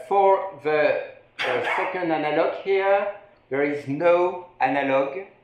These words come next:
in other sites at the same timestamp. For this one, there is one, but for this one, as you can guess, it's, this one is going to be the winner because, uh, there are several timestamps,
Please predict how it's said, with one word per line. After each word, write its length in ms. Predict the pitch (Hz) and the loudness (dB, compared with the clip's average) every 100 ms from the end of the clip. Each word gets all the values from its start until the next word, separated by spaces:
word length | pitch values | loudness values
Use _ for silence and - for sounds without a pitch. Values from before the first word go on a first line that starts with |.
| _ _ | _ _
in 220 | 135 131 - | -6 -6 -4
other 220 | 139 135 | -4 -4
sites 440 | - 139 127 127 - | -4 0 2 2 -4
at 160 | 117 123 | -8 -8
the 80 | |
same 240 | 113 127 127 | -10 -10 -10
timestamp. 540 | 131 117 - - - - _ _ _ _ _ | -8 -8 -8 -18 -20 -20 _ _ _ _ _
For 160 | - 139 | -4 -2
this 220 | 165 160 | -2 -2
one, 240 | 165 151 127 | -2 -2 -2
there 160 | 113 | -4
is 160 | 117 - | -4 -2
one, 360 | 135 147 - - - - | 2 2 2 -4 -12 2
but 320 | - - - | 2 2 -2
for 180 | 208 220 | 2 2
this 240 | 170 160 - | 2 -4 -2
one, 360 | 156 175 240 - - _ _ _ _ - | 2 2 0 -8 -18 _ _ _ _ -6
as 220 | 127 127 | -6 -6
you 60 | 143 | -6
can 280 | 151 139 | -4 -2
guess, 260 | 135 156 - | 2 2 2
it's, 220 | - - - - 160 151 | -8 -16 -20 -10 -8 -8
this 180 | 147 - | -12 -6
one 140 | 160 | -4
is 120 | 139 - | -4 -2
going 280 | 139 135 | -2 -2
to 100 | 135 | -6
be 160 | 127 135 | -4 -2
the 160 | 120 110 | -2 -6
winner 560 | 131 175 175 196 190 - - _ | -2 0 0 0 -2 -8 -20 _
because, 500 | 165 170 160 156 190 - - _ _ _ - | -8 -4 0 2 0 -6 -14 _ _ _ 0
uh, 540 | - 135 131 131 127 | 4 4 6 6 4
there 160 | 156 175 | 2 6
are 420 | 156 156 - - - | 8 6 4 -4 -10
several 580 | - 180 165 165 170 165 156 | -6 -6 -4 -2 -2 -4 -4
timestamps, 640 | 151 151 147 139 160 | -4 -4 -4 -2 -4